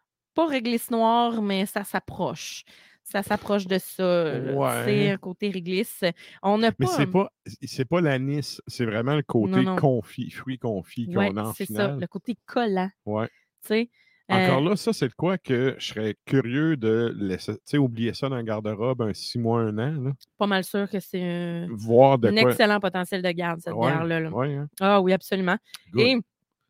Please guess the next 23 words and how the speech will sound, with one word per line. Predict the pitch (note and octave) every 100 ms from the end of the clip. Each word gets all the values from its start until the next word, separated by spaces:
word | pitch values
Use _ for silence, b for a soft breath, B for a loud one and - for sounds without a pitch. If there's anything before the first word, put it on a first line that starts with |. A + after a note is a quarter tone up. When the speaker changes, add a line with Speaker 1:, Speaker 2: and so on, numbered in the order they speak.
| _ _ -
Speaker 1:
ben, | G3+ G3
c'est | - G#3
ça, | F4+
tu | -
sais, |
on | D4
n'a | G3
pas | B3+
une | A3+
attaque | F#3+ G#3+ A#3+
qui | - G3
est |
trop | - G#3+ G3+
intense. | F3+ F3 - E3 F#3 G3+ - - B B B
Euh, | F3+ F3 E3+ E3+ E3+ E3+
c'est | - - F3+
doux. | E3 F3+ F3+ B B B -
Euh, | E3+ E3 - _ _ _
pour | - C#4+
de | C4
vrai, | B3 B3 C#4 C#4+
avec | G3+ G3 G3+ -
ça, | - B3 A#3+ A#3+